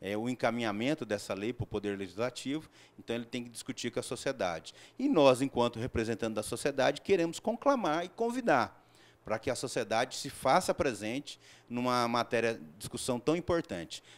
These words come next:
Nós fizemos já, aproveitando o ensejo, é, o debate do Código de Zoneamento que foi aprovado e lá participaram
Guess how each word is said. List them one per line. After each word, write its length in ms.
Nós 260
fizemos 480
já, 260
aproveitando 580
o 60
ensejo, 560
é, 100
o 80
debate 720
do 240
Código 380
de 120
Zoneamento 720
que 60
foi 180
aprovado 680
e 20
lá 220
participaram 640